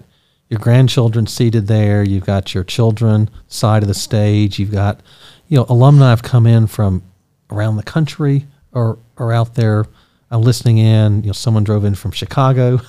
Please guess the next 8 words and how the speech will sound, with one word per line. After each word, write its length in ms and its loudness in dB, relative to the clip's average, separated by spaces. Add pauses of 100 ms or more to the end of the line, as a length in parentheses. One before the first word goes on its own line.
(180)
<laughs> 260 -4
yesterday. 920 0 (420)
Um, 600 0 (120)
just 180 -6
what, 220 -4
what 80 -4
was 160 -4
that, 220 -4